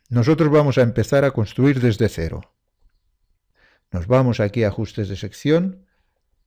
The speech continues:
a lo que es el fondo, y aquí podemos poner un color, un degradado, una imagen o un vídeo de fondo.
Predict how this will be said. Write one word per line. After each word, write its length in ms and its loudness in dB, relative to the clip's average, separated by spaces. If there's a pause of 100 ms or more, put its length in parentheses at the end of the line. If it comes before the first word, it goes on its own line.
(260)
a 140 -8
lo 140 -4
que 100 -2
es 140 -2
el 100 -4
fondo, 640 -2 (260)
y 120 -2
aquí 180 -2
podemos 420 0
poner 460 2 (360)
un 160 2
color, 600 4
un 240 0
degradado, 800 2 (420)
una 300 2
imagen 580 0
o 100 -4
un 180 2
vídeo 320 -4
de 140 -6
fondo. 480 -10